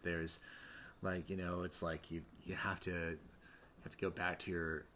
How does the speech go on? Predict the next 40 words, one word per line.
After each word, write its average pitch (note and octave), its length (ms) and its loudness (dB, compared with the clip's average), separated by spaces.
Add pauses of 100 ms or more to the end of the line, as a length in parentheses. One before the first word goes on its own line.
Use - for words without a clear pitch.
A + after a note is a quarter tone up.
(120)
to F2+ 320 2
whatever F2 300 2
it E2+ 80 4
is E2+ 220 0
you E2 80 0
do, E2 560 2
uh, D#2 160 0
wherever, E2+ 480 0
wherever E2+ 380 2
it E2+ 100 0
is E2+ 180 0
you're D#2+ 140 2
at E2 220 -2
in F2 80 -2
life, D#2+ 400 -2
and, E2 260 -2 (580)
and A#2 140 6
that's, C3 220 10
uh, A#2 320 10
and, C3+ 180 2
and D3+ 160 10
that's D#3 160 10
always C3 180 12
a A2 60 0
process E2+ 680 4
for - 160 -2
sure. E2+ 520 2 (160)
Um, E2 420 -2 (300)
I G2+ 80 6
haven't A#2+ 240 8
been G2+ 160 6
very F#2 200 6
social D#2+ 440 4
the D#2+ 80 0
last D#2 320 2
few E2 120 4
days, D#2 640 0
but D#2 320 0
yeah, D#2 360 2 (120)
it's, - 400 0